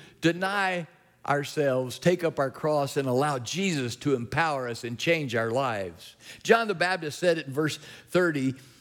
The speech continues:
In verse thirty, underline it, star it, circle it, memorize it,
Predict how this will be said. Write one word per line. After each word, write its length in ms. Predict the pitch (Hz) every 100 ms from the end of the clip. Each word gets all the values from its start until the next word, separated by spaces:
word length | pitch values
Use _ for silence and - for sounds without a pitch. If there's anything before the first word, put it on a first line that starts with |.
| - - _ _ _ - _ _ _
In 80 | 160
verse 240 | 185 214
thirty, 380 | - 214 190 147 - - - 208
underline 580 | 247 240 226 214 214
it, 160 | 208 214
star 560 | 170 - - 226 220 220
it, 280 | 196 - - _ _ _ _ _ _ _ _ _
circle 560 | - 254 233 196 214
it, 160 | 208 202 - - _ _ _ _ _ _ _ _
memorize 680 | 185 247 247 233 214 208 190
it, 160 | 196